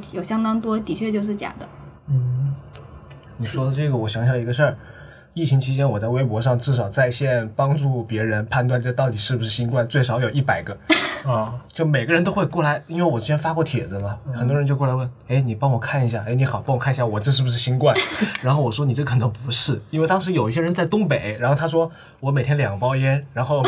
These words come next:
Speaker 3: 今天又喝了顿酒，我感觉第二天起来我喉咙疼。”他说：“我这是不是新冠？”然后我说：“你可能要多喝点水。”
Speaker 2: 哎，你当时在微博上也发了帖，求助。
Speaker 3: 发帖的，
Speaker 2: 哦。
Speaker 3: 因为那个时候，当时我还记得有一个人民日报那个什么志愿者帮助小组，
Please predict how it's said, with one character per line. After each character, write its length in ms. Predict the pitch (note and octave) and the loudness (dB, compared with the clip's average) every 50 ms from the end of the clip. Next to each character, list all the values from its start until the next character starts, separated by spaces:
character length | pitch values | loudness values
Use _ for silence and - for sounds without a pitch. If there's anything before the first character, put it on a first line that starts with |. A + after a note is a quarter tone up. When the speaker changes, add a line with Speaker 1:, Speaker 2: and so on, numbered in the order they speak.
| B2 | 2
Speaker 3:
今 120 | - D#3+ D#3+ | 2 2 2
天 160 | D#3+ E3+ F3+ | 2 2 2
又 80 | F#3 D#3 | 2 0
喝 160 | C#3 F3 F3+ | 2 0 2
了 40 | E3 | 2
顿 140 | E3 E3+ | 2 2
酒， 160 | C#3 C#3+ B2+ A2 | 2 2 0 0
我 160 | A2+ B2 - | 2 2 2
感 140 | - B2 B2 | 2 2 0
觉 80 | C3 | 0
第 100 | - F3+ | 0 0
二 40 | E3+ | 2
天 100 | E3+ E3 | 2 2
起 80 | E3 D3+ | 0 2
来 60 | C3+ | 2
我 40 | D3 | 2
喉 280 | D3 B2+ C#3 A#2+ A#2+ D3+ | 2 2 0 0 0 0
咙 160 | F3 F3+ E3 | 2 2 4
疼。” 180 | D#3 C3 A#2+ G3 F#3 D3 - - F#4 B3+ | 4 4 2 2 0 0 0 -2 -2 0
他 100 | G3 E3 | 2 2
说 80 | E3+ E3+ D3+ | 2 2 2
：“我 60 | C#3 | 2
这 80 | C#3 | 2
是 100 | C#3+ C#3 | 2 0
不 80 | D#3+ D#3+ | 0 0
是 60 | D3 | 0
新 160 | - E3 F3 | 0 0 2
冠？” 280 | F3 F#3+ F3 D3 B2+ B2+ - - - - - - - - - | 4 4 4 4 4 -2 -6 -10 -14 -10 -10 -8 -8 -6 -2
然 80 | C#3+ C#3 | 0 2
后 80 | D#3 | 2
我 60 | D3+ C3+ | 2 0
说 100 | D#3+ D#3+ | 0 0
：“你 100 | D#3+ E3 | -2 0
可 140 | - C#3 | 0 -2
能 140 | A#2 A2 C3+ | 0 0 2
要 120 | D#3+ C#3 - | 2 2 2
多 120 | C#3 D#3 | 0 -2
喝 160 | D3+ - D#3+ | -2 0 0
点 60 | F#3 | 2
水。” 40 | F#3 | 2
Speaker 2:
哎， 20 | F#3 | 4
你 60 | F3 | 4
当 100 | G#3 A3 | 4 4
时 80 | A3+ | 4
在 80 | A#3 A3+ | 2 2
微 140 | G#3 A3 A3 | 2 2 4
博 100 | F#3 F#3 | 4 4
上 120 | F#3+ F#3 | 2 2
也 80 | C#3 A#2+ | 0 -4
发 160 | - D3 D3 | -4 0 0
了 80 | D3+ C#3+ | 2 2
帖， 180 | C3+ C3+ - - | 0 -2 -6 -12
求 160 | - - B2 B2 | -10 -8 -4 -2
助。 80 | C3+ | 2
Speaker 3:
发 160 | C#3+ D3+ D#3 | 4 4 4
帖 140 | C#3+ C3+ G#2 | 4 0 -2
的， 80 | D2+ C#2 - - - - - | -6 -10 -14 -18 -20 -20 -14
Speaker 2:
哦。 120 | - A2 D#3+ | -8 -6 -4
Speaker 3:
因 60 | E3 | -2
为 60 | F3 | 0
那 100 | F#3+ G3 | 0 2
个 80 | E3 C#3 | 2 2
时 80 | C3+ | 2
候， 160 | D3+ E3+ E3 D3 - - - - - - - - - - - _ _ _ | 2 2 2 0 -2 -8 -16 -20 -20 -20 -20 -20 -20 -20 -20 _ _ _
当 140 | F#3+ G3+ | 0 0
时 80 | G3 F#3 | 2 2
我 80 | D3+ B2 | 2 2
还 60 | C3+ | 2
记 120 | - C#3+ | 2 0
得 80 | D#3+ E3 | 0 2
有 180 | D#3 B2 - | 2 0 0
一 80 | G2 A#2 | -2 -4
个 1160 | A#2+ D#3+ E3 D#3 D3 C#3 C3+ B2+ A#2+ A#2 A2+ A2+ A2 G#2+ G#2 G#2 G2+ G2+ F#2+ F#2 F#2 F2 F2 E2+ - - - - - - - - - - - - - - - - - - | -2 2 2 4 4 4 2 0 0 0 0 0 0 0 0 0 0 0 0 -2 -2 -6 -6 -8 -10 -16 -18 -18 -18 -18 -20 -20 -20 -20 -20 -20 -20 -20 -20 -20 -16 -4
人 140 | C3+ C#3 D3 | 0 2 2
民 100 | E3 F3 | 2 2
日 60 | F3 | 0
报 220 | F3+ G3+ G3 F3+ C#3+ | 2 2 2 4 2
那 80 | C3+ | 2
个 60 | B2 A#2+ | 0 -2
什 80 | A#2+ | -2
么 100 | G#2+ A2 | -2 -4
志 260 | A#2+ - - E3 E3 | -4 -4 -4 -2 -2
愿 220 | D3+ D3+ D3 C3 C3 | 0 2 2 2 2
者 140 | A#2+ A#2 G2+ | 0 -2 -4
帮 180 | C3 C#3 D3+ D#3 | -2 0 0 2
助 60 | C#3 | 2
小 180 | B2+ C#3 D3+ | 2 2 0
组， 260 | D3+ C3 - - - | 0 -2 -4 -8 -12